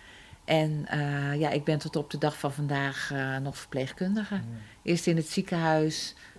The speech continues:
Speaker 1: toen in een verpleeghuis en nu werk ik alweer, eh,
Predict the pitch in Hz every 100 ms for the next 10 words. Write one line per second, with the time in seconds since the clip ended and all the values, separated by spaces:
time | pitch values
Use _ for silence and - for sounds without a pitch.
0 | - 165 160 151 147 - 147 147 143 143
1 | 139 139 139 147 151 143 135 135 135 139
2 | 127 139 135 135 135 131 131 131